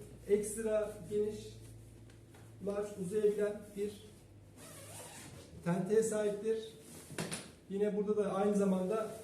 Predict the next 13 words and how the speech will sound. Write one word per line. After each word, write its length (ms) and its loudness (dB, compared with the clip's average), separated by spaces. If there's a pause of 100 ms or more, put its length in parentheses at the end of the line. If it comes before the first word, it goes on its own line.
bir, 240 -2 (140)
e, 360 0
izleme 360 2
penceresi 460 2
ya 60 4
da 120 2
bir 240 0 (380)
hava 220 4
perdesi 320 0
olarak 340 0
bir 360 -2
görüş 220 6
sağlayacaktır. 800 0